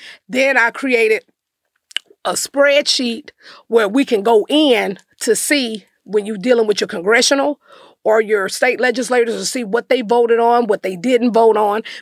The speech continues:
Because what I noticed was that people in the community that look like us, we really didn't know who to vote for. Because only thing that we did was just name recognition. You know what I'm saying? But now it's something in place to show if you come in here telling us one thing,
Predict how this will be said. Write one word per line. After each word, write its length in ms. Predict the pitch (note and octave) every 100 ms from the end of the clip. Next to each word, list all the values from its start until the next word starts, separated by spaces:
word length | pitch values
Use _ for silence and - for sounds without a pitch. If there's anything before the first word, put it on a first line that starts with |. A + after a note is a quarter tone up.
| A#3+
Because 300 | B3+ C4+ A3
what 160 | C4
I 100 | A3
noticed 540 | A3 E4 A#4 A#3 A3 - - -
was 140 | C4
that 180 | C#4 C4+
people 260 | E4+ F4+ D#4
in 80 |
the 60 | C#4
community 560 | C#4 C4 F#4 E4+ D4+ - - C4+
that 140 | C4
look 180 | D#4 E4
like 200 | D#4 D#4
us, 220 | A4 - - -
we 140 | G4 -
really 200 | F#4+ G4
didn't 180 | F4+ F4+
know 200 | F#4 F4
who 140 | G4
to 60 | F4+
vote 280 | D#5 E5
for. 240 | C#4+ A#3+ - _ _ _ _
Because 500 | B3 D#4+ D#4+ D#4 D4 A3+
only 180 | D#4+ F4+
thing 180 | E4
that 140 | D#4 D4
we 120 | D4+
did 340 | A#3+ F4+ A#4
was 140 | C#4 B3
just 180 | C#4 G#3
name 380 | B3+ C#4+ D#4
recognition. 640 | B3+ - C4+ F4+ - - - _ _ _ _ -
You 120 | C#4
know 80 | D4
what 80 | D#4
I'm 80 |
saying? 300 | D4+ E4 D#4+
But 140 | C4 F#3+
now 600 | G#3 A3 G5+ C#4+ A#3 - _ _ _
it's 180 | C#4 C#4+
something 340 | D#4+ D4+ C#4 B3+
in 120 | G#3+
place 580 | - - D#4+ A3 - - _ _
to 160 | - A3
show 600 | - - F#4+ D4+ A#3 A#3 _ _ - - -
if 160 | G#3 A#3+
you 160 | G4+
come 280 | - F4 E4
in 80 | D#4+
here 200 | C#4+ C#4
telling 460 | - D#4+ C#4+ C4+ C#4
us 160 | A#3+
one 320 | A#3 C#4+ D4+
thing, 420 | - A#3+ G#3 G3+